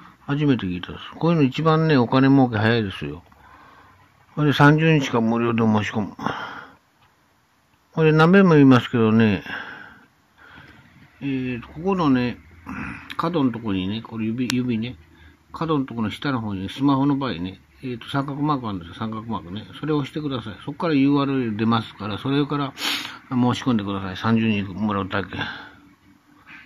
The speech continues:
えー、ユーザー、マカドユーザー様のリアルタイム売り上げ、すごいですね。十二億ですよ。<clears throat> だから情報商材作ってやっとる場合ちゃいますわ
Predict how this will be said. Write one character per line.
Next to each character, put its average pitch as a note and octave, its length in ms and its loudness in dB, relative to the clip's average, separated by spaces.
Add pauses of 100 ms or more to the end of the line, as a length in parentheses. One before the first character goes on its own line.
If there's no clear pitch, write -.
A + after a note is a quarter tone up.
(300)
え C#3 40 -2
ー、 C3+ 240 2
ユ E3 240 4
ー D#3 120 -4
ザ A2 360 0
ー、 A#2 60 -10
マ A2+ 120 2
カ C#3+ 160 2
ド C3+ 200 0
ユ D3+ 200 4
ー C#3 80 -2
ザ A#2+ 160 2
ー - 20 -2
様 A2 260 0
の G2+ 220 -4 (720)
リ A#2 160 0
ア C3 60 4
ル B2+ 60 -2
タ A2 120 -8
イ F#2+ 40 -4
ム G2 60 0
売 G#2+ 60 -2
り B2 80 0
上 A#2+ 60 -2 (120)
げ、 - 20 -4
す - 140 -10
ご C#3+ 100 4
い A2 40 2
で F2+ 80 -4
す F#2 40 -4
ね。 F#2+ 200 -4 (3000)
十 C#3 220 0
二 D#3+ 160 2
億 A#2+ 180 -2
で D#2+ 160 -14
す - 140 -12
よ。 G#2+ 220 -6
<clears throat> - 40 -20 (720)
だ C3 100 -4
か B2+ 100 2
ら A#2 140 4
情 C3 200 4
報 D3 180 2
商 D#3 180 4
材 B2 140 4
作 - 220 -6
っ - 20 -2
て A2+ 140 -4
や A2 80 2
っ G#2 40 0
と C3 120 -4
る A#2 60 -2
場 G2 100 0
合 F2 40 -4
ち G2+ 100 -6
ゃ A2+ 60 2
い B2 80 0
ま B2 140 0
す - 100 -18
わ - 100 -20